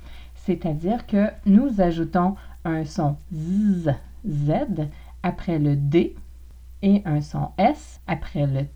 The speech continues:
T, mais uniquement avec les voyelles U et I. Il n'y a donc pas d'affrication avec les voyelles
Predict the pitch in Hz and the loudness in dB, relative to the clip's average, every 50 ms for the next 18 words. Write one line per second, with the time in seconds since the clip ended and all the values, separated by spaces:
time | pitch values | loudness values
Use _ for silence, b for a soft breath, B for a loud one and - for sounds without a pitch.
0 | - - - - 285 392 - - - - - - - - - - - 190 160 147 | -14 -10 -6 -4 -4 -4 -6 -10 -16 -18 -18 -18 -18 -18 -14 -6 -2 -2 -2 -2
1 | 151 - - - 403 466 453 370 - - - 226 214 208 240 - - - - - | -4 -4 -2 -2 -2 0 -2 -4 -4 0 4 4 4 4 4 0 -4 -12 -18 -6
2 | - 185 175 156 156 160 165 165 - 170 151 - 156 143 139 135 135 143 165 196 | -2 0 0 0 0 -2 -4 -4 -6 -8 -8 -4 -2 0 0 0 0 4 6 6
3 | 214 214 196 175 180 202 220 233 233 254 294 - - - - - 269 320 339 - | 8 8 6 6 6 4 4 2 0 -2 -4 -10 -16 -16 -8 -2 -2 -2 -2 -2
4 | - - - - - - - - 202 208 202 - - - - - - 285 247 - | -8 -16 -20 -20 -20 -18 -8 -2 0 0 0 0 -4 -12 -18 -6 -2 0 0 0
5 | - - - - - - 240 262 247 220 202 185 180 170 156 147 147 147 147 143 | -2 -6 -12 -14 -4 -2 -2 2 6 8 8 8 8 6 4 2 2 2 2 0
6 | 143 143 - - 294 359 359 269 226 202 196 - 180 170 - 175 156 147 147 - | 0 -2 -2 0 0 2 2 2 2 0 2 0 -2 -2 0 -2 -2 -2 -2 0
7 | 196 185 175 180 - - 175 160 147 165 165 165 175 156 147 147 151 147 143 139 | 0 0 0 0 -2 -2 -2 0 0 0 0 0 0 -2 0 2 2 2 2 2
8 | 143 139 143 | 2 0 -2